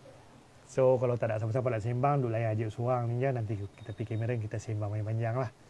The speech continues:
Aku tutup dulu video ni. Hari ni aku buat kerja sampai pukul dua belas je, guys. Minta maaf. Selepas tu aku nak hilang sat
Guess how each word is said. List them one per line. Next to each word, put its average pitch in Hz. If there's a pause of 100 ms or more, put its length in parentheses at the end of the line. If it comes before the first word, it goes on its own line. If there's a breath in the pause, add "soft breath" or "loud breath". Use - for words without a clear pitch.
(320 loud breath)
Aku 92
tutup 113
dulu 110
video 113
ni. 156 (580 loud breath)
Hari 117
ni 170
aku 131
buat 120
kerja 123
sampai 127
pukul 123
dua 117
belas 113
je, 107
guys. 98 (140)
Minta 113
maaf. 110 (380)
Selepas 117
tu -
aku 113
nak 110
hilang 120
sat 156